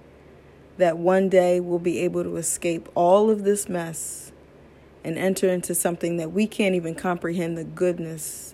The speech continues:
of. That's something that we can hope for. That's something that he gives us as a gift, um, that this is all temporary. What we feel right now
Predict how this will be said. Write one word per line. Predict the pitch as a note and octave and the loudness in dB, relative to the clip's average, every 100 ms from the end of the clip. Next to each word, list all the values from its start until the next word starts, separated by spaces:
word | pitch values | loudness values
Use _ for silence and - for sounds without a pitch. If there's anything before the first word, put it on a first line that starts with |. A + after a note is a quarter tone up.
| - | -6
of. | D#3 D#3 - - - - - - - - - - - - - | -6 -6 -12 -18 -20 -20 -20 -20 -20 -20 -20 -20 -20 -20 -6
That's | - G3 | -2 0
something | A3 G3+ G3 F#3 | 0 0 2 0
that | F3+ | 0
we | F3+ | -4
can | F3 D#3+ | -6 -4
hope | E3+ F#3+ | 0 0
for. | - G3+ G3 F#3+ | 0 0 2 2
That's | E3+ F#3 | 0 -2
something | - F#3 F3+ F3 F3 E3+ E3 | -2 -2 -2 -4 -4 -6 -2
that | E3+ E3 D#3+ - - - - - - - - - - - - - - | -2 -2 -4 -10 -20 -20 -20 -20 -20 -20 -20 -20 -20 -20 -20 -20 -8
he | - A3 | 2 2
gives | F3 E3+ G#3 G3 | 6 8 8 6
us | F3 E3+ | -2 -2
as | - F3 E3+ F3 E3+ - - - - - | -4 -2 0 -2 -4 -6 -8 -14 -20 -12
a | - | -8
gift, | E3 D#3 F3+ F3+ - - - - - - - - - - - | -4 2 2 2 -4 -20 -20 -20 -20 -20 -20 -20 -20 -20 -14
um, | - E3+ F3 | -10 -8 -6
that | E3 F#3 - E3+ | 0 0 4 6
this | G#3 G#3 | 6 6
is | - E3+ | -4 -6
all | - F3 F3 F3 F3 - - - - - | 0 2 2 0 -4 -12 -20 -20 -18 -10
temporary. | - F3+ E3+ E3 E3 E3+ F3 E3+ D#3 | -4 -2 -2 -6 -6 -4 -6 -8 -10
What | F3 F#3+ F#3 | 6 6 8
we | G#3 G3 | 4 0
feel | - G3+ F#3+ F3 | 0 0 2 0
right | F3 E3+ | -2 -2
now | E3+ E3+ E3+ | -2 -2 -4